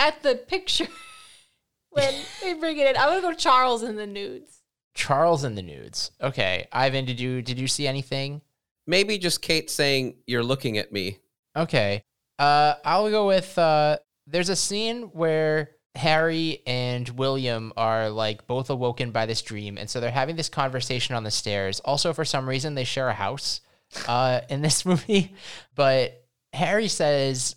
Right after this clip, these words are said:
Speaker 2: to William of Jessica that, uh,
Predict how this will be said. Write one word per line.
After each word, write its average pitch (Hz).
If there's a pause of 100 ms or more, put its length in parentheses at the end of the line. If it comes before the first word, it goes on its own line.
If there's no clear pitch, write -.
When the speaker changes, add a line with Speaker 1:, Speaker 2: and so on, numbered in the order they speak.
(140)
Speaker 2:
to 139
William 117
of 139
Jessica 113 (440)
that, 113 (100)
uh, 107